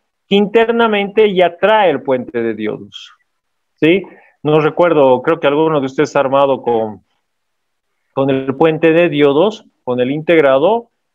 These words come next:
pero la mayoría ha armado utilizando los cuatro diodos en este tipo de conexión. Entonces, repito, esta parte es más para que ustedes recuerden lo que ha sido la parte de diodos que hemos avanzado en electrónica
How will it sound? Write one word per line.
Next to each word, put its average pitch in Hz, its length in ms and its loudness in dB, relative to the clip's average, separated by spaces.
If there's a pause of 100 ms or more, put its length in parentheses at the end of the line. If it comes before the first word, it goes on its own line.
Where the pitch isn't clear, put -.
(100)
pero 185 240 2
la 175 100 2
mayoría 151 580 2
ha 170 40 2
armado 147 460 -2
utilizando 131 680 -4
los 117 200 -4
cuatro 151 360 0
diodos 143 440 -2
en 123 120 -4
este 127 220 -8
tipo 120 340 -2
de 185 240 0 (260)
conexión. 117 680 -4 (880)
Entonces, 180 380 0
repito, 208 420 0
esta 185 260 -2
parte 190 300 2
es 170 120 -4
más 190 300 0
para 156 280 0
que - 80 -12
ustedes 175 640 -2 (460)
recuerden 170 880 0 (400)
lo 147 300 0
que 170 80 0
ha 165 80 2
sido 180 340 -2
la 147 160 0
parte 151 380 -4
de 127 160 -6
diodos 131 720 -2
que 131 100 -4
hemos 131 240 -4
avanzado 123 540 0
en 123 100 -4
electrónica 131 920 -4